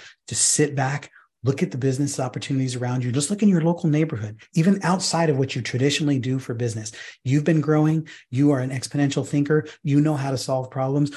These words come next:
So look for ways in your marketplace to be a solution provider, to be a lightning rod, to be a gatherer of people and be the solution, because so many people are needing that. They're clamoring. They're trying to figure this out on their own. And many people just aren't capable,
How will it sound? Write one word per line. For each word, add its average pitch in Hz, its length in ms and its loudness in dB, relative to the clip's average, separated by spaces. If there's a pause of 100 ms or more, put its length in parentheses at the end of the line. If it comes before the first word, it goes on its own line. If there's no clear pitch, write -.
(120)
So - 140 -4
look 147 220 2
for 151 220 0
ways 131 300 0
in 143 240 0
your 147 120 2
marketplace 123 600 -4
to - 100 -8
be 113 200 -2
a 107 60 -4
solution 127 540 0
provider, 110 440 -6 (280)
to 135 100 -2
be 135 140 2
a 131 80 2
lightning 127 480 0
rod, 110 240 -8 (340)
to - 80 -4
be 127 200 0
a 113 80 -2
gatherer 120 680 -2
of 117 220 -4
people - 420 -10 (180)
and 123 300 0
be 139 220 0
the 127 140 -6
solution, 123 500 -4
because 117 320 -6
so 123 160 -2
many 123 200 2
people 117 320 -2
are 110 100 0
needing 113 280 0
that. 110 180 -6
They're 113 120 -6
clamoring. 113 580 -2
They're 110 120 -4
trying 135 340 -2
to 131 60 0
figure 123 260 -4
this 120 180 -2
out 120 160 -6
on 117 100 -4
their 110 160 -4
own. 156 260 2 (200)
And 175 140 -10
many 165 180 -4
people 160 220 -2
just 147 240 0
aren't 135 180 0
capable, 143 460 -2